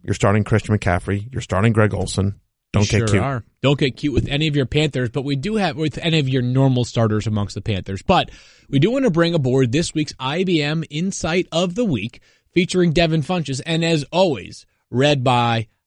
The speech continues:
Speaker 2: our guy, the Hustle Hamster, Mister Kyle Soppe. What do you got, Kyle?
Speaker 1: No, let's, hang on. We're not doing Hustle Hamster, right? I thought we, I thought we banned
Speaker 2: Thirsty
Speaker 1: that.
Speaker 2: Kyle.
Speaker 1: Thirsty
Speaker 2: I like
Speaker 1: Kyle.
Speaker 2: Hustle
Speaker 1: Thank
Speaker 2: Hamster 'cause I think it's got a more positive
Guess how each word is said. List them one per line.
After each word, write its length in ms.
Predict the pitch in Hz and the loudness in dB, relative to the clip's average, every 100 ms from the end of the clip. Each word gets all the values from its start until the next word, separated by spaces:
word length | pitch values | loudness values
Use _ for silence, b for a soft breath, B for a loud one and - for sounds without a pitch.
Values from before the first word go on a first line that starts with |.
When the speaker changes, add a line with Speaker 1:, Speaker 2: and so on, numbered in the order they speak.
| - | -2
Speaker 2:
our 240 | 160 190 151 | 2 2 4
guy, 240 | 131 120 | 4 4
the 80 | 117 | 2
Hustle 260 | 123 - | 0 0
Hamster, 260 | 110 95 107 | -2 -2 -6
Mister 200 | 101 - | -8 -10
Kyle 180 | - 92 | -12 -10
Soppe. 240 | 90 87 | -12 -8
What 140 | 120 143 | -2 0
do 60 | |
you 60 | 131 | 0
got, 100 | 95 | -4
Kyle? 200 | 117 110 143 | -6 -2 2
Speaker 1:
No, 160 | 160 | 2
let's, 200 | - 143 | 2 0
hang 200 | 131 123 | 4 4
on. 140 | 95 85 | 2 0
We're 100 | 120 | 2
not 180 | 143 131 | 2 2
doing 180 | 104 90 | 2 2
Hustle 260 | 92 - | 0 0
Hamster, 340 | 90 87 - - | -6 -6 -10 -4
right? 200 | 98 104 | 0 0
I 60 | |
thought 160 | 117 117 | 2 4
we, 200 | 117 107 | 4 4
I 140 | 117 | 2
thought 160 | 117 120 | 4 4
we 80 | 104 | 4
banned 280 | 101 92 92 | 2 0 0
Speaker 2:
Thirsty 120 | 90 | -2
Speaker 1:
that. 40 | |
Speaker 2:
Kyle. 300 | - 98 98 | -2 -6 0
Speaker 1:
Thirsty 240 | 123 117 113 | 2 2 2
Speaker 2:
I 20 | |
like 140 | - 98 | 2 4
Speaker 1:
Kyle. 100 | 87 | 2
Speaker 2:
Hustle 140 | 170 | 2
Speaker 1:
Thank 200 | 110 107 | 0 0
Speaker 2:
Hamster 220 | 113 101 | -2 -8
'cause 120 | 101 123 | -6 -4
I 40 | |
think 140 | 139 | -2
it's 140 | 151 - | -4 -4
got 140 | 143 | -4
a 80 | 135 | -2
more 180 | 139 127 | -2 -4
positive 760 | - - 143 139 143 127 117 | -6 -4 -2 0 2 2 0